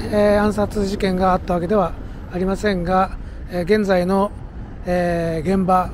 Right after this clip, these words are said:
は当時と似ても似つかぬ姿になっておりますので、非常に似たところをまた、えー、使ったわけですよね。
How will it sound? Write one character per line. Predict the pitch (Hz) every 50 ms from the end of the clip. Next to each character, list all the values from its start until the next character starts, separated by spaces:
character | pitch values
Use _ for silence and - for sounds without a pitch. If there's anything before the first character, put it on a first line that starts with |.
| - -
は | 190 208 196 165 - - - - - - - - - -
当 | 226 220 208
時 | 185 - -
と | - 208 202 202 208 - 180
似 | 185 185
て | - 240 220
も | 208 196
似 | 185 185 185
つ | 165 -
か | - 233 220
ぬ | 208 190 170 160
姿 | 165 - - - 208 196 196 196 - 185 165 160
に | - - 180 180 190 202 185
な | 214 202
っ | -
て | - 196 185 170 - - -
お | 185
り | 196
ま | 202 214 220
す | -
の | 202 196 185
で、 | 175 - - - - - - - - - - - - - -
非 | 233 233
常 | 269 269 269
に | 269 262
似 | 262 254
た | 269 262 247
と | 262 247
こ | - 254
ろ | 254 254 254 262
を | 262 - - -
ま | 214 220
た、 | 214 233 226 214 220 - - - - - - - - - - -
え | 208 208 202
ー、 |
使 | - - - 214
っ | -
た | - - 226
わ | 220
け | 220 202
で | 180
す | - - 185
よ | 180 170
ね。 | 180 190 196 202 208 202